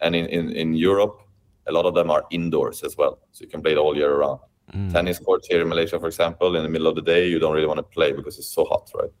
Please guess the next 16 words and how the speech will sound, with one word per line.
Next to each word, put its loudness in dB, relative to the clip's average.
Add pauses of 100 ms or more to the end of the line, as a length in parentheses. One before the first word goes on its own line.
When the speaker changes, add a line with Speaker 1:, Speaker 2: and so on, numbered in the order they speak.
(240)
Speaker 2:
Mm, 0
yeah, 4
speaking -2
of -2
being 0
here 2
and 0
<laughs> -
the, -2
the, 0
the -2
weather 2
and 4
stuff 0
like 0
that, 2